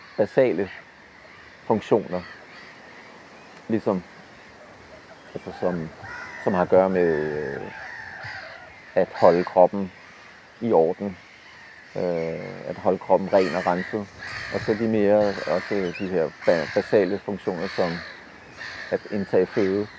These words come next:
jamen de går ind i sådan, hvad vi kunne kalde en, en højere orden, og bliver til symbolsk,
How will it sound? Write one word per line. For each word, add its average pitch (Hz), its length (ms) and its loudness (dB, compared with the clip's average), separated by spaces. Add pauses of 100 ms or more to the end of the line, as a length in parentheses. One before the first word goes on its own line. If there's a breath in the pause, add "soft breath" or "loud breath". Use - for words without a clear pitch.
(600)
jamen 104 160 0
de 120 100 0
går 104 160 8
ind 101 120 4 (1000)
i 113 60 -2
sådan, 98 320 -2
hvad 92 120 4
vi 98 100 0
kunne - 160 -10
kalde 95 220 2
en, 92 200 -8
en 104 80 -6
højere 98 300 6
orden, 90 400 2 (4000)
og 98 120 2
bliver 104 160 0
til 92 260 -6
symbolsk, - 600 -4